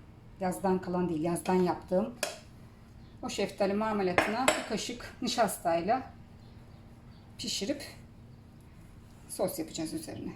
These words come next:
Siz dilediğiniz marmelatla veya meyve püresiyle, şu an mevsimi çilekle, e, erikle yapabilirsiniz.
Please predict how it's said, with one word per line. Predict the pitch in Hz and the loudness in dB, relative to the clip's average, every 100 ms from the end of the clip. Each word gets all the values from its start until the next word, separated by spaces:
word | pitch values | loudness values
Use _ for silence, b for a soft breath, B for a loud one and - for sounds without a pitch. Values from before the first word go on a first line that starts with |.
| - - | -10 0
Siz | - 269 | 6 8
dilediğiniz | 277 262 240 233 220 | 8 8 6 4 4
marmelatla | 233 220 214 170 - 220 | 6 8 8 6 4 4
veya | 185 190 254 - B B B | 6 6 6 0 B B B
meyve | 226 208 202 | 4 6 4
püresiyle, | 185 165 - 165 190 | 4 2 4 2 2
şu | - | 4
an | 196 202 - | 6 4 2
mevsimi | 214 180 - 175 | 2 2 2 2
çilekle, | 180 214 175 - 196 214 - - - - - - - | 2 2 0 2 0 0 -6 -16 -18 -18 -18 -18 -10
e, | - 180 175 - | -4 -2 -2 2
erikle | 208 180 175 196 | 4 4 4 4
yapabilirsiniz. | 202 196 208 196 185 - - | 4 2 0 0 0 -2 -4